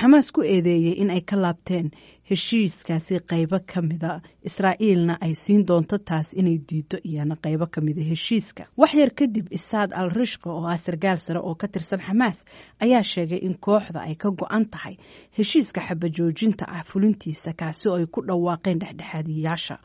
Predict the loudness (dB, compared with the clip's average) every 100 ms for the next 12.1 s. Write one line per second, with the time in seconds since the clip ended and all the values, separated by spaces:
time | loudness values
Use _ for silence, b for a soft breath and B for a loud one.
0 | B B B 4 8 8 6 0 0 0
1 | 0 0 2 2 2 2 4 4 4 2
2 | -2 -2 -2 -4 -8 b b b 2 2
3 | 0 2 4 2 2 0 2 4 4 2
4 | -4 -2 0 2 0 0 -2 -2 -2 -4
5 | -2 0 4 2 2 -2 0 2 2 2
6 | 2 0 -8 -10 -6 0 0 2 2 2
7 | 0 -8 -6 -2 0 0 2 0 0 -6
8 | -8 B B B _ 4 4 4 -2 -2
9 | -2 -2 0 0 0 -6 b _ -4 0
10 | 4 6 6 4 4 4 2 2 0 2
11 | 2 4 4 0 0 -2 -2 -4 -2 0